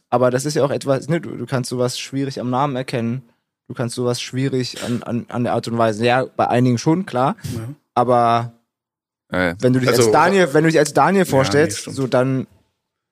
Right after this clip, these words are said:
Speaker 3: Mike mit A I?
Speaker 2: Mike
Speaker 1: Ja.
Speaker 2: mit A I.
Speaker 3: Würde ich schon eher
Speaker 2: Ron-,
Speaker 1: Ja.
Speaker 2: Ron-, Ronny, ne?
Speaker 3: Ja.
Speaker 1: Ja,
Speaker 3: Ronny,
Speaker 1: klar.
Speaker 3: aber Ronny gibt's auch im Westen, aber ich glaube,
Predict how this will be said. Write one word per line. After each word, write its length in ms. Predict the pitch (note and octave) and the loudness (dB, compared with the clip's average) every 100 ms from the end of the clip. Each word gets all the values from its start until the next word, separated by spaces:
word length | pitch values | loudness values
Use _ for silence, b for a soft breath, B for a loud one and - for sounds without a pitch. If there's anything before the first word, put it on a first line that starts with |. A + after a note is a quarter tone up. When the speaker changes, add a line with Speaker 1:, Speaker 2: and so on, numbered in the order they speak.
| _ _ | _ _
Speaker 3:
Mike 280 | G#2 A2+ - | 0 0 0
mit 100 | B2+ | 0
A 140 | G2 | 0
I? 300 | F#2+ G#2+ F3 - _ - | 0 -2 -6 -10 _ -4
Speaker 2:
Mike 120 | A#2+ | 0
Speaker 1:
Ja. 80 | B2 | 0
Speaker 2:
mit 140 | A#2+ | -2
A 60 | A2+ | 0
I. 20 | |
Speaker 3:
Würde 140 | A2+ A#2+ | 2 2
ich 60 | |
schon 140 | A#2+ A#2+ | 2 2
eher 300 | G#2+ G#2 G2 | 2 4 2
Speaker 2:
Ron-, 80 | A2 | 2
Speaker 1:
Ja. 180 | A2+ A2+ | 2 0
Speaker 2:
Ron-, 140 | - | 0
Ronny, 300 | A2 A2+ G#2 | -2 -2 -4
ne? 180 | A2+ C3+ | -8 -4
Speaker 3:
Ja. 200 | F2+ F2 G#2+ | -4 -4 0
Speaker 1:
Ja, 140 | A#2+ | 2
Speaker 3:
Ronny, 120 | C3 G3+ | 2 2
Speaker 1:
klar. 160 | B2 | 2
Speaker 3:
aber 120 | C#3 B2 | 2 2
Ronny 240 | D3+ A3 | 2 0
gibt's 220 | - F#3+ | -2 -4
auch 100 | E3 | -4
im 80 | E3 | -2
Westen, 320 | C#3+ - E3+ | -4 -4 -6
aber 180 | D3+ C#3 | -2 -2
ich 80 | C3+ | 0
glaube, 340 | C3 C3+ G#2 | 0 0 -2